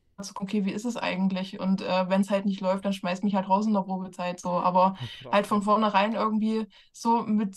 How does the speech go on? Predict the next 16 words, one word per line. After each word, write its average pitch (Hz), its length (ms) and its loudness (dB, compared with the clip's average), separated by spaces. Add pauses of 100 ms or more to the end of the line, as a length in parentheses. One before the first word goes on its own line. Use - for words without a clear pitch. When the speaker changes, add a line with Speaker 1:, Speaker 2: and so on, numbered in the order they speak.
Speaker 1:
also 214 160 -2
so 208 140 0
angstbesessen 240 760 -2
zu 240 140 -6
sein 214 280 0
und 214 100 0
zu 220 120 -8
denken, 214 360 -2
das 196 340 -10
wird 214 180 -2
irgendwie 240 400 0
nicht, 220 200 0
finde 202 160 0
ich 196 80 -4
total 185 320 -4
schwierig. 180 640 -8